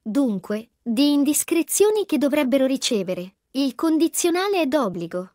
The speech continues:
conferma o smentita nelle prossime ore. Sta di fatto che la Ferruzzi,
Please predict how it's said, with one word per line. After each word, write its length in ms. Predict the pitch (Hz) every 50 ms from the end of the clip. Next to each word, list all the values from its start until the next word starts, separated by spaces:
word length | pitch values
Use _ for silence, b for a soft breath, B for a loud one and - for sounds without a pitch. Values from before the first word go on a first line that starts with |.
| _ _ _
conferma 760 | _ - 254 240 226 - - 247 247 262 294 302 311 302 262
o 80 | 247 247
smentita 600 | - - 240 233 226 220 - - 254 262 - 294
nelle 280 | 277 262 247 233 226 220
prossime 520 | - 233 247 - - - 320 294 320 294
ore. 380 | 240 175 160 156 156 175 - _ _ _ _ _ _ _ _ _ _ _ _ _
Sta 300 | - - - - 330 330
di 120 | 302 330
fatto 400 | 294 - 392 403 - _ 381 359
che 140 | 285 - 320
la 100 | 302 302
Ferruzzi, 760 | 285 - 339 330 302 294 262 208 - - - - 170 160 -